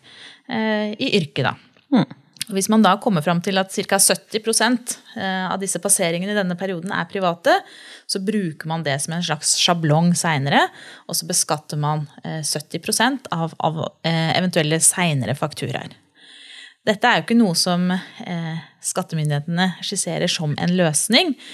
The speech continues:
Speaker 1: men, eh, for de som på en måte ikke gjør noe fordi at, eh, det er for tungvint og for vanskelig å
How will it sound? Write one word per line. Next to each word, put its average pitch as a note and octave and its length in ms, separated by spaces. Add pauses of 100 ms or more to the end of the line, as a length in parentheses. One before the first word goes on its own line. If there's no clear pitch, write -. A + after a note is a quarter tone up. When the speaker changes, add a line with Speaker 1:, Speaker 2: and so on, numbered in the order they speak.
(260)
Speaker 1:
men, E3 540
eh, D#3 680
for - 260
de D#3+ 180
som E3+ 240
på F3 80
en F3+ 60
måte D#3 240
ikke - 240
gjør G3 160
noe A3 460
fordi F#3 340
at, D3+ 220
eh, F3 160 (160)
det F3 200
er D#3+ 140
for F3 140
tungvint F3 480
og F3 40
for F#3 140
vanskelig E3 460
å - 20